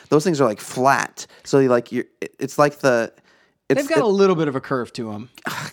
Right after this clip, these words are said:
Speaker 1: Kind of,
Speaker 2: Up
Speaker 1: but,
Speaker 2: by
Speaker 1: like,
Speaker 2: the triggers.
Speaker 1: I mean, I don't think, like, even, like, I don't think, like, the Vita's comfortable to play.
Speaker 2: No, no, no,
Speaker 1: 'Cause
Speaker 2: no.
Speaker 1: that was what it reminds me of. Only one is off ba-, on, off kilter.
Speaker 2: I feel like it looks a little bit more comfortable than the Vita in that, like, it, it does have
Speaker 1: Probably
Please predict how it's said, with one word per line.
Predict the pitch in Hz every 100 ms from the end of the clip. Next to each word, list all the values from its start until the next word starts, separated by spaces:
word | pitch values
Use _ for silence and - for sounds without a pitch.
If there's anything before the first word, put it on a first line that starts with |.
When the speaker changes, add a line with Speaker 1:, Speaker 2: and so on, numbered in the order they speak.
| -
Speaker 1:
Kind | - 170 151
of, | 120
Speaker 2:
Up | 131
Speaker 1:
but, |
Speaker 2:
by | 175
Speaker 1:
like, | 165
Speaker 2:
the |
triggers. | 156 165 139 113
Speaker 1:
I |
mean, | 156
I | 175
don't | 208 170
think, | 160
like, | 131 127
even, | 135 127
like, | 117
I | 117
don't | 139
think, | 131
like, | 110
the | 95
Vita's | 98 131 104 95 -
comfortable | - 90 - 90
to | -
play. | - 71
Speaker 2:
No, | 156 160 143
no, | 127
no, |
Speaker 1:
'Cause | 120 113
Speaker 2:
no. | -
Speaker 1:
that | 127 143 -
was | 131 123
what | 127
it | 113
reminds | 117 131 131
me | 104
of. | 101
Only | 110 110
one | 110 123
is | 113 -
off | 113 107 -
ba-, | 98 110 113
on, | 107 107
off | 101 113 107
kilter. | - 117 - - -
Speaker 2:
I |
feel | 170 254
like | 240
it | 196
looks | 185 175
a |
little | 160 160 185
bit | 185
more | 175 160
comfortable | 165 151 156
than | 139 131
the |
Vita | 120 151 151 139 139
in | 139
that, | 135 139 127 -
like, | 131 123
it, | 135 -
it | 151
does | 165 160
have | 165
Speaker 1:
Probably | 160